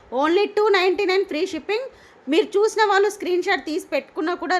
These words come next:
రేపు ఈ టైం వరకే ఆఫర్ ఉంటుంది. రేపటి వరకైతే వీడియోనైతే తప్పకుండా డిలీట్ చేస్తానండి, ఎందుకంటే ఇంత బెస్ట్ ఆఫర్ ప్రైస్లో ఇస్తున్నాను కాబట్టి ఎప్పటికీ ఆఫర్ అనేది ఉండదు. వన్ డే వరకే ఆఫర్ అయితే ఉంటుంది. Only టూ నైంటీ నైన్ రూపీస్ ఫ్రీ షిప్పింగ్కి వస్తుంది. ఇది వచ్చేసి ఇది అండి,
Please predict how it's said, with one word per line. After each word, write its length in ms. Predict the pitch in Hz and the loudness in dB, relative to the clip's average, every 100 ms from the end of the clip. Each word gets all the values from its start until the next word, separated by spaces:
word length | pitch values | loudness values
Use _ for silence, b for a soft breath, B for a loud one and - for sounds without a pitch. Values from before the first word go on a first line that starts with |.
| 262 | 0
రేపు 200 | 294 370 | -2 -2
ఈ 20 | 294 | -6
టైం 120 | 320 302 | -4 -4
వరకే 200 | 285 277 277 | -4 -2 -2
ఆఫర్ 200 | 254 269 262 | 0 -2 -4
ఉంటుంది. 240 | 294 277 254 | -4 -4 -2
రేపటి 260 | 254 269 262 | -2 -4 -4
వరకైతే 340 | 262 277 311 254 | -4 -4 -6 -6
వీడియోనైతే 480 | 269 294 262 254 320 285 - | -6 -4 -4 -6 -8 -8 -8
తప్పకుండా 520 | 247 - 302 294 277 254 | -8 -6 -6 -4 -6 -6
డిలీట్ 260 | 254 262 226 | -4 -4 -2
చేస్తానండి, 460 | 254 262 220 226 233 | -4 -4 -6 -6 -6
ఎందుకంటే 280 | 233 254 247 240 | -8 -8 -8 -8
ఇంత 120 | 247 254 | -6 -2
బెస్ట్ 200 | 247 247 247 | -4 -2 -2
ఆఫర్ 220 | 254 262 | -2 -6
ప్రైస్లో 260 | 254 233 240 | -4 -2 -4
ఇస్తున్నాను 300 | 233 254 240 233 | -4 -6 -8 -6
కాబట్టి 260 | 220 247 240 | -6 -4 -4
ఎప్పటికీ 360 | 247 285 311 320 233 | -4 -4 -4 -2 -2
ఆఫర్ 220 | 311 254 226 | -2 -4 -6
అనేది 200 | 226 202 | -6 -8
ఉండదు. 220 | 208 233 466 B B B B - | -6 -6 -6 B B B B -2
వన్ 160 | 254 311 | 0 2
డే 60 | 403 330 | 2 0
వరకే 260 | 277 415 330 247 | -2 0 2 2
ఆఫర్ 220 | 269 262 | 0 -4
అయితే 160 | 262 254 240 | -4 -4 -4
ఉంటుంది. 340 | 233 254 277 349 | -2 0 0 0
Only 220 | 277 277 285 | 0 -2 -4
టూ 60 | 330 302 | -4 -2
నైంటీ 260 | 269 262 277 | -2 -4 -6
నైన్ 140 | 269 254 | -4 -6
రూపీస్ 240 | 262 381 - | -4 -6 -4
ఫ్రీ 100 | 254 254 | -6 -6
షిప్పింగ్కి 340 | 262 269 247 226 | -4 -4 -4 -6
వస్తుంది. 360 | - 247 233 214 | -4 -2 0 2
ఇది 100 | 220 240 | 2 0
వచ్చేసి 380 | - 226 269 370 480 B B B - 381 | 0 -2 -2 -6 -6 B B B 2 4
ఇది 140 | 269 262 | 4 2
అండి, 200 | 190 | 0